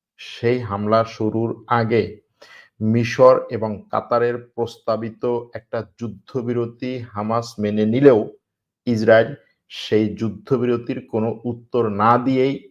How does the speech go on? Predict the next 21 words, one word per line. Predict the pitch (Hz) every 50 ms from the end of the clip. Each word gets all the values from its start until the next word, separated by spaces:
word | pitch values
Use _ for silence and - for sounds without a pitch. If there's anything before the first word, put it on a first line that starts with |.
| _ _ _ _ _
হামলা | - - 110 104 101 98 95
চালায়। | 95 - 98 87 85 - _ _ _ _ _ _ _ _ _ _ _ _ _ _ - - - - - - - - _ _ -
সেই | - - 170 160 160
হামলার | 147 131 127 123 123 123 127 131 123
পরে | - - 123 120 117 127 135 135 - -
এখনো | 123 110 - - - 123 123 120 117
পর্যন্ত | - 123 123 113 123 127 127 120 - - 143
প্রায় | 139 - - 127 113 107
এক | 104 - 117 120 117 107 95
ডজনেরও | 92 110 104 98 113 113 120 123 135 135
বেশি | 107 95 98 110 110 107 - - - 123 131 127 - - _ _ _ _ _ _ _
ফিলিস্তিনি | _ - 123 127 143 139 - - - 110 107 127 147
নিহত | 135 113 110 113 117 117 117 120 123
হওয়ার | 117 117 117 110 110 123 147 -
খবর | - - - 113 104 107 101
পাওয়া | 104 107 98 101 101
গেছে। | 101 107 - - - 95 - - _ _ _ _ _ _ _ _ _ _ -
সর্বশেষ | - - 117 107 104 107 107 - - 123 117 - - -
খবর | - 120 104 104 110
অনুযায়ী | 110 110 113 117 123 131 135 139 147 - - - - - - - - - _ _ _ _ _ _ _ _ - - -
গাজার | 110 110 110 104 117 120 123 127